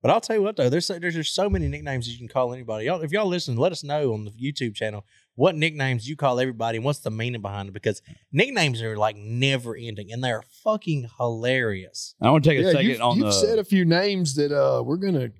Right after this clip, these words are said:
Speaker 2: I'm gonna
Speaker 3: we're gonna
Speaker 2: use.
Speaker 3: use that
Speaker 1: Oh,
Speaker 3: shit
Speaker 1: yeah.
Speaker 3: in the back.
Speaker 2: There's about eleven people in my life that are fixing to get finger.
Speaker 1: <laughs> Yeah.
Speaker 2: I'm gonna tell you right now, but,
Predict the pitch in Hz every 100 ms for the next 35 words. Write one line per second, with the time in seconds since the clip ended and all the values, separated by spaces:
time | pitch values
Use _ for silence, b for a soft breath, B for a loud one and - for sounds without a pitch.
0 | - 101 147 143 - 101 156 196 196 147
1 | 165 233 - 147 113 135 120 139 170 110
2 | 147 156 117 117 131 127 104 143 127 123
3 | 113 - 101 101 95 104 117 104 90 85
4 | 98 90 85 - 107 98 78 76 _ _
5 | 170 139 101 98 - 95 92 - 101 92
6 | 87